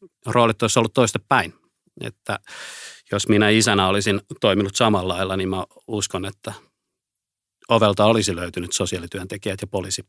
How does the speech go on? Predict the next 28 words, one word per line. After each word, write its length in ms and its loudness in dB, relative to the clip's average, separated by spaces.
puhalluttamassa 680 -6
minua. 300 -6
Ja 140 -4
<clears throat> 640 -20
kokonaisuudessaan 880 2
toi, 280 0
toi 160 0
juttu, 280 -4
niin 220 -6
en 80 -12
tiedä, 260 -2
olisiko 340 -4
vieläkin 480 -4
vai, 240 -4
niin, 160 -10
tota, 420 -6
ainakin 340 0
jonkun 300 0
aikaa, 360 -4
niin 140 -8
en 160 -6
näe, 240 -4
että 260 -8
lastensuojelijat 760 0
olisi 280 -4
päästänyt 420 -8
lapsia 340 -6
lu-, 160 -8